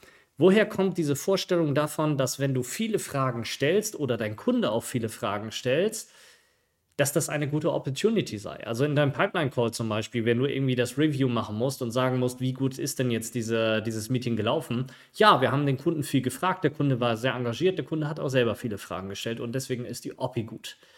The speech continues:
Aber eigentlich ist doch die Oppi gut, wenn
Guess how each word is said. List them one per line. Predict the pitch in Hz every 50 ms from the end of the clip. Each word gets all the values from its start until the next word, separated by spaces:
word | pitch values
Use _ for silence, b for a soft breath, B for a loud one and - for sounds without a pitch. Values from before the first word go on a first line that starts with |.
| B B B B B B B
Aber | B 131 139 147 143
eigentlich | 143 160 202 247 208 185 143 127 123 - 196
ist | 139 - -
doch | 143 127
die | - 143 143 -
Oppi | - 165 165 - 135
gut, | 117 - 147 175 220 254 233 - - -
wenn | 127 139 139 156 160 190 226 233 226